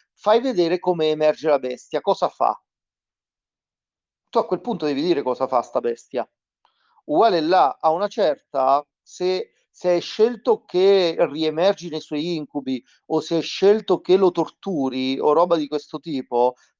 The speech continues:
eh, devi dire quello che fai. E quella roba conta moltissimo nella visione che abbiamo del tuo personaggio,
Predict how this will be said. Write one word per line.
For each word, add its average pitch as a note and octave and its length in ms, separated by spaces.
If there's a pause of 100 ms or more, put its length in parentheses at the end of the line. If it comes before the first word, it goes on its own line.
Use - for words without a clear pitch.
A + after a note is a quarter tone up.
eh, - 160
devi C#3+ 220
dire F3 220
quello C#3 200
che A#2+ 80
fai. A#2+ 560
E F3 120
quella B3+ 200
roba C3+ 320
conta G3+ 360
moltissimo D#3 880
nella D3+ 320
visione E3+ 420
che E3+ 100
abbiamo C#3 340
del D#3 140
tuo C3+ 120
personaggio, B2 800